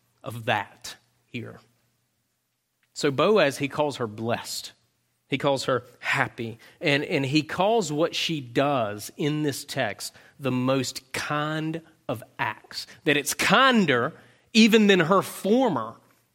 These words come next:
acts. Now, what does he mean by that?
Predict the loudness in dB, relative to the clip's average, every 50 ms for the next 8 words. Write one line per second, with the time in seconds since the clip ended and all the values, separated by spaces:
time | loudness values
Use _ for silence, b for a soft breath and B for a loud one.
0 | _ _ 2 2 2 2 -2 -10 -12 -10 -10 -10 -10 -14 _ _ _ _ _ _
1 | _ _ _ _ 2 4 6 6 8 8 8 8 8 8 6 6 6 6 6 6
2 | 6 4 4 2 0 -2 -2 -4 -6 -10